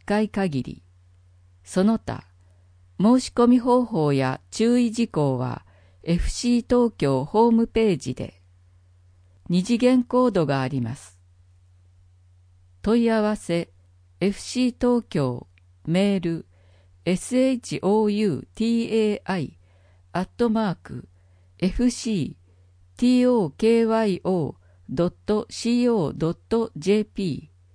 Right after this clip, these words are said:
ー。写真が二枚あります。一枚目。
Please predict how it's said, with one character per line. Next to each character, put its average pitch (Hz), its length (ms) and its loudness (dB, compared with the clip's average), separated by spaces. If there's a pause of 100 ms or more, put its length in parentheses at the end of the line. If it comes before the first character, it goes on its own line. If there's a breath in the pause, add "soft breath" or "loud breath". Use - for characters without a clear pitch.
(1000)
ー。 - 60 -18
写 196 120 -2
真 247 340 4
が 240 120 4
二 254 140 6
枚 254 320 4
あ 135 80 0
り 139 140 0
ま 131 160 -4
す。 - 240 -20 (920)
一 185 280 -2
枚 220 280 2
目。 175 300 -4